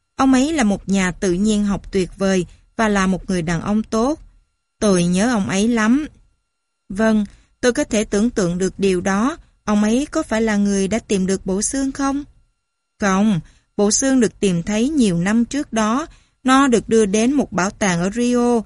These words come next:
vì nó quá quan trọng cho bảo tàng nhỏ nhắn của tôi. Nhưng ở đó,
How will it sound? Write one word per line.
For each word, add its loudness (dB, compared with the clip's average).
vì 6
nó 2
quá -2
quan 0
trọng -2
cho -4
bảo -2
tàng -2
nhỏ -4
nhắn 0
của -4
tôi. 2
Nhưng 4
ở 0
đó, 0